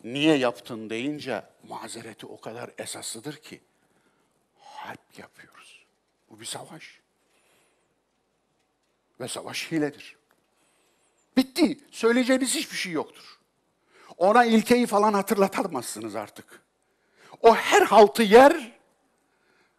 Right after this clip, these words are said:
ve faturayı da peygambere keser. Onun için peygamberinin yüz karası olmak böyle bir şeydir işte.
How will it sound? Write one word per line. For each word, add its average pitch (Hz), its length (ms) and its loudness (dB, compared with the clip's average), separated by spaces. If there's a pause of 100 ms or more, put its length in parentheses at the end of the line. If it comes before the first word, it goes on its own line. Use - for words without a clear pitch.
(140)
ve 127 440 2
faturayı 151 720 -4
da 113 140 -6
peygambere 110 640 -6
keser. - 380 -20 (3500)
Onun 107 160 -14
için 101 260 -16 (480)
peygamberinin 151 720 0
yüz 156 360 -12
karası 113 440 -8
olmak 117 420 -6
böyle 127 300 -6
bir 104 60 -16
şeydir 92 420 -16
işte. - 280 -18